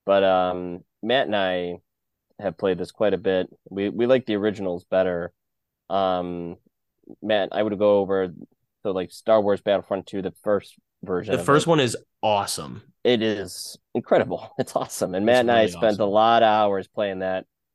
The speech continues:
Speaker 1: And, uh, I enjoyed this one a lot too. Um, and so my other one was gonna be Pokemon Silver, uh, for the re-release. Um,
Speaker 2: Mm-hmm.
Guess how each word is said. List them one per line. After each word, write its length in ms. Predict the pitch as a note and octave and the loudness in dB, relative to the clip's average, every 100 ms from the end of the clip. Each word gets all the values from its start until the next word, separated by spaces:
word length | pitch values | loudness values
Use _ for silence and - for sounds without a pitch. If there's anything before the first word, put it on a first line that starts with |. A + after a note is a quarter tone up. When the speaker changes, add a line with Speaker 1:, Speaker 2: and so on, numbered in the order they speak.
| _ | _
Speaker 1:
And, 320 | G#2 G#2+ G#2 G#2 | 0 0 2 2
uh, 400 | G2 F#2+ F#2+ - | 4 2 0 -2
I 100 | C#3+ | -2
enjoyed 340 | C3+ B2+ A#2 | 0 0 0
this 140 | A2 - | -2 -4
one 160 | G#2+ | -4
a 60 | G2+ | -2
lot 220 | G2 F#2 | -2 -4
too. 380 | - G2+ G2+ G#2 _ _ _ | -8 -6 -6 -8 _ _ _
Um, 400 | G2 G2 F#2 F#2 | -6 -4 -4 -6
and 120 | F#2 | -10
so 140 | - - _ _ | -12 -16 _ _
my 140 | G#2 G2+ | -4 0
other 180 | G2+ | 0
one 220 | G2 G2 F#2+ | 0 -2 -4
was 140 | F#2 | -6
gonna 140 | G#2 | -6
be 160 | F#2 F2+ | -8 -10
Pokemon 720 | - G#2+ F#2+ G#2 G#2 G2+ G2 | -4 -4 -2 0 0 -2 -6
Silver, 500 | - G#2+ A2+ B2 B2 _ _ _ - | -4 -2 0 0 -2 _ _ _ -10
uh, 240 | F#2+ F#2+ | -4 -4
for 140 | - F#2+ | -4 -8
the 80 | |
re-release. 720 | F#2 G2+ G#2+ A2+ B2+ B2+ - - - | -2 -2 -2 -2 -2 -4 -12 -14 -4
Um, 320 | G#2 G2+ G2 | 0 0 0
Speaker 2:
Mm-hmm. 280 | G2 F#2 | -2 -4